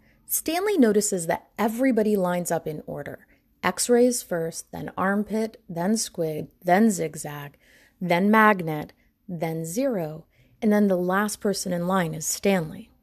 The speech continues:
I want you to think for a bit about why they line up the same way every time. What are the benefits to getting water first?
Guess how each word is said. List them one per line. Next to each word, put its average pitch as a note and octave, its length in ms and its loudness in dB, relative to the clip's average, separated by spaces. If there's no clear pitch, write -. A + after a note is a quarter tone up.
I - 40 -20
want B3 160 6
you F4 60 0
to F#4+ 80 4
think B3 320 8
for A3+ 160 2
a F#3+ 60 4
bit E3 360 0
about F3+ 300 0
why F#3 360 0
they A3+ 160 4
line G3 280 0
up - 160 -8
the - 80 -14
same F3+ 380 0
way F3 300 0
every E3 320 -4
time. F3+ 440 -8
What F#3+ 140 6
are F#3 80 10
the G3+ 100 2
benefits F3 520 0
to - 100 -10
getting B3 240 2
water B3+ 240 0
first? - 580 -6